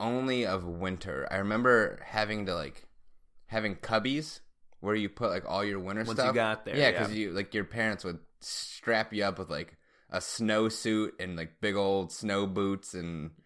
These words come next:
Speaker 1: and a
Speaker 2: Mm.
Speaker 1: hat and a jacket and made you look like a little, like, a friggin' marshmallow.
Speaker 2: So you felt frustrated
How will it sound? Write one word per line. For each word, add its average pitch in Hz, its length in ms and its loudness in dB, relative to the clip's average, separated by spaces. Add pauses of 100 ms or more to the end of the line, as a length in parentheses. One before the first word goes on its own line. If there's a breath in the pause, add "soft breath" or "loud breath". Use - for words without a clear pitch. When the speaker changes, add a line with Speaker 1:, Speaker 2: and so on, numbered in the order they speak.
Speaker 1:
and 151 420 0
a 165 60 4
Speaker 2:
Mm. 135 80 2
Speaker 1:
hat 117 400 6
and 98 120 -4
a 80 120 -6
jacket 117 640 0
and 90 180 -8
made 110 200 0
you 98 80 -2
look 104 160 -2
like 90 80 -4
a 87 60 -2
little, 92 380 0
like, 85 200 -6
a - 40 -20
friggin' 104 260 -4
marshmallow. 98 600 -4
Speaker 2:
So - 80 -4
you 110 100 0
felt 113 240 -2
frustrated 101 840 -2